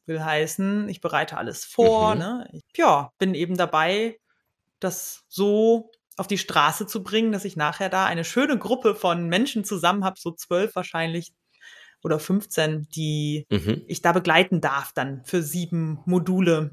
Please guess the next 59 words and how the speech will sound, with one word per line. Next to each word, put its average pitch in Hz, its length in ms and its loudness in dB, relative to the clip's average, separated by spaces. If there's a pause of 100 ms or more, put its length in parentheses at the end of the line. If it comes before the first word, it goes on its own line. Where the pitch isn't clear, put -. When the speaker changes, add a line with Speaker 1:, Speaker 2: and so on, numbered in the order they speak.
Speaker 1:
online. 151 500 -2 (420)
Speaker 2:
Und 104 120 -2
das 104 140 4
geht 123 140 6
dann 117 140 4
ein 110 160 0
Jahr 98 220 4
Speaker 1:
Nee, 202 160 6
Speaker 2:
lang, 220 80 8
Speaker 1:
das 208 100 2
Speaker 2:
oder - 80 -4
wie 220 60 -2
Speaker 1:
geht, 220 260 2
Speaker 2:
lange? 190 280 2
Speaker 1:
ähm, 185 220 -2 (380)
also 196 160 6
Speaker 2:
Wie 202 60 4
lange 220 100 -2
geht 120 100 -4
das? - 200 -6 (100)
Speaker 1:
es - 420 2
ist - 360 4
ein 220 260 4
Programm, 220 340 4
was 220 140 4
sieben 240 240 4
Module 196 420 2
umfasst. 320 540 -2
Das 185 140 0
heißt, 208 260 4
rein 190 160 4
theoretisch 208 480 0
kann 220 120 -2
man 208 100 4
in 185 120 2
sieben 202 400 2
Wochen 196 260 2
dieses 185 260 -6
Programm, 190 540 -2
äh, 180 200 2
online 180 500 0
auch 160 360 2
durchführen. 262 880 -2
Und 180 100 -4
ich 185 140 -10
begleite, 185 680 2 (320)
das - 140 -18
sind 160 220 -10
Online-Module, 208 800 2
Speaker 2:
Mhm. 165 100 -2
Speaker 1:
und 175 80 -8
ich 170 120 -12
begleite 170 380 0
eben 175 220 -2
einmal 175 240 0
die 170 120 -4
Woche 185 180 -2
auch - 140 -6
mit 170 100 -10